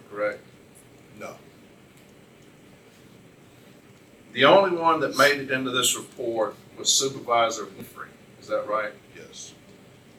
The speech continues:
Speaker 1: You interviewed family members,
Speaker 2: Yes.
Speaker 1: so you say.
Speaker 2: Yes.
Speaker 1: Is that right?
Speaker 2: Yeah.
Speaker 1: None of those family members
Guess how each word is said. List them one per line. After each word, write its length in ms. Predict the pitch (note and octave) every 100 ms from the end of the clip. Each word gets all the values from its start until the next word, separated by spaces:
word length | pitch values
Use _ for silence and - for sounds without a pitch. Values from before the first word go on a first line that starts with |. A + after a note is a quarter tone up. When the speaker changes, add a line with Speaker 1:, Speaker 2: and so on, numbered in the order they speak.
| - - - - - - - - - - - - - - - -
Speaker 1:
You 160 | C3
interviewed 400 | D3 C#3+ D3 C#3+
family 420 | - D3 D3+ C3+
members, 680 | A2 G#2+ - - - - - - - - - - - - - - -
Speaker 2:
Yes. 160 | D#2+
Speaker 1:
so 100 | -
you 160 | - -
say. 300 | - - - - - - - -
Speaker 2:
Yes. 140 | -
Speaker 1:
Is 60 | -
that 120 | A2+
right? 240 | - - - - -
Speaker 2:
Yeah. 160 | B2 - - - - - - - -
Speaker 1:
None 260 | B2 E3 F#3
of 80 |
those 260 | E3+ D#3+ -
family 360 | C#3+ B2+ B2 A#2+
members 720 | A#2 A2+ G#2+ G#2 - -